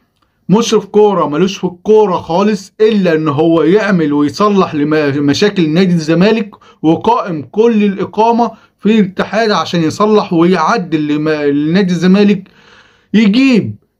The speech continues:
مدرب ملوش في الكورة الأفريقية، ويشتغل برضه ويصلح لنادي الزمالك، وفي الآخر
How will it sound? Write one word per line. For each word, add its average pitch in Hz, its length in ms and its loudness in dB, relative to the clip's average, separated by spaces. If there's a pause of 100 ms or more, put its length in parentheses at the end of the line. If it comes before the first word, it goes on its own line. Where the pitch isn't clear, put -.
(100)
مدرب 190 600 0 (180)
ملوش 180 440 0
في - 100 -10
الكورة 190 720 0
الأفريقية، 190 1000 -2 (400)
ويشتغل 208 880 2
برضه 214 440 0
ويصلح 190 720 0
لنادي 175 600 0
الزمالك، 139 680 0 (240)
وفي 151 180 0
الآخر 170 580 -2